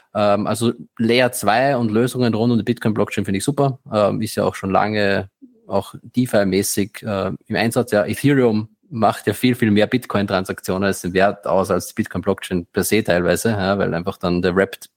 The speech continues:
Bitcoin hier gehandelt wird. Somit, ja, schön, dass experimentiert wird. Ähm, spannend natürlich auch wieder für uns technisch das Ganze jetzt zu implementieren, ähm, äh, in, in die Software.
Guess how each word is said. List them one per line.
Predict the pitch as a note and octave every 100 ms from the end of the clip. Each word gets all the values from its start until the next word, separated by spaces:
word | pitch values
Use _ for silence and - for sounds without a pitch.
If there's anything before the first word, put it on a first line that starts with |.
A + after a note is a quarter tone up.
| _ -
Bitcoin | G#2 - F2 F2 F2
hier | F#2
gehandelt | F2 F2 F2 F2
wird. | F#2 G2+ _ - - - - - - _ _ - - _ -
Somit, | B2 B2+ C#3 C#3 - - -
ja, | A#2+ B2 A#2+
schön, | - A#2+ C3
dass | B2+
experimentiert | A#2+ - - A#2 G#2+ G#2 C#3 D3
wird. | D3 D3 - -
Ähm, | A2+ G#2+ G#2 G#2 G#2+ - - -
spannend | - G2+ A2+ A#2+
natürlich | A#2 G#2+ G#2
auch | G2+ -
wieder | G#2 -
für | G#2
uns | A#2 -
technisch | G#2 A2 A2 -
das | G#2
Ganze | G2 G2 G2
jetzt | -
zu | F2+
implementieren, | - E2+ - C3 C3 B2+ A2+ -
ähm, | G2 F#2+ F#2+ F#2 F2+ - _ - - - - -
äh, | G2 F2+ F#2+ B1+ C#2
in, | - G2+
in | G2+
die | F#2+
Software. | - A#2 - A2 G#2+ G#2